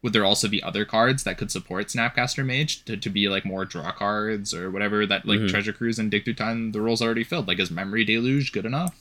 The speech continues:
Speaker 1: for, like, a control, uh, piece to help out Snapcaster Mage? I don't know.
Speaker 2: And that's kinda why I like, uh, you know, Torrential Gearhulk, 'cause, you know, it, it doesn't care.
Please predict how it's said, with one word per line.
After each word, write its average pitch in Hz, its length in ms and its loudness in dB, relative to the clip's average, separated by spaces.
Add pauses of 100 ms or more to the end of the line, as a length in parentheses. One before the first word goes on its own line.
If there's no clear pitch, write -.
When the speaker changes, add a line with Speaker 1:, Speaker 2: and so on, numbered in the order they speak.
Speaker 1:
for, 113 80 -8
like, 98 300 -6
a - 20 -12
control, 104 720 -4 (120)
uh, 104 300 -4 (100)
piece 131 300 -2
to - 60 -6
help - 220 0
out 127 140 2
Snapcaster 143 480 -4
Mage? 185 320 -4
I 117 100 0
don't 196 160 0
know. 254 160 -6 (1900)
Speaker 2:
And 139 120 6
that's 208 160 8
kinda 165 240 6
why 123 140 8
I 113 60 8
like, 104 320 8
uh, 95 200 8
you 92 60 6
know, 90 80 2
Torrential 95 340 -4
Gearhulk, 92 360 -2
'cause, 85 260 -4
you 90 80 -2
know, 85 120 -2
it, - 220 -8
it 98 120 4
doesn't 101 300 2
care. 98 440 2